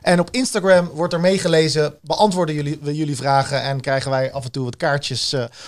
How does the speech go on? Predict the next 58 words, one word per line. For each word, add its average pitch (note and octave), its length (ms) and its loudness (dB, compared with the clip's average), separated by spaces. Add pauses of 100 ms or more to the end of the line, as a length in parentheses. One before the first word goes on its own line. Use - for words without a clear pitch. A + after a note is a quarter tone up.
op F3 180 2
ons E3+ 160 0
bureau D#3 300 4
gelegd, B2+ 440 0 (100)
eh, C3+ 220 0
met C#3+ 160 -2
jullie G#3+ 200 4
vragen. D3 400 4
Dus C#3+ 240 -2
stel A#3+ 320 4
vooral G#3+ 240 4
al G#3 140 6
je G3+ 80 2
vragen F#3 340 0
in D#3+ 60 -6
de - 120 -4
chat. - 200 -6 (380)
Dat F3 120 2
hoeft A3 140 6
niet C4 180 0
alleen A3 220 6
te - 60 -2
gaan F3 340 2
over E3 300 0
de E3 60 2
huidige, D#3 680 2 (120)
hè, E3 200 -2
de, D#3+ 160 -6
de D3 120 -4
aflevering D3+ 560 -2
van D3 140 0
vandaag. D3 360 0
Dat D3 140 -8
kan D3 140 -4
ook D3 120 -4
gaan C#3+ 220 -4
over C3 200 -6
werving, D3 460 0
het B2+ 100 -4
werken D3 300 0
bij C3+ 100 0
de B2+ 80 -4
politie. C3 600 -8
Eh, A#2 300 -2 (140)
ik B2+ 140 -8
zou B2+ 140 2
zeggen, A#2+ 280 -4
doe D#3 240 -2
vooral B2+ 260 2
mee. E3 280 -2 (360)
En F#3+ 120 -2
ik G3+ 80 -2
heb F#3+ 100 -4
voor G3 100 -4
jullie E3 360 0
de D#3+ 100 -4
eerste D3+ 260 0
vraag. D3+ 440 0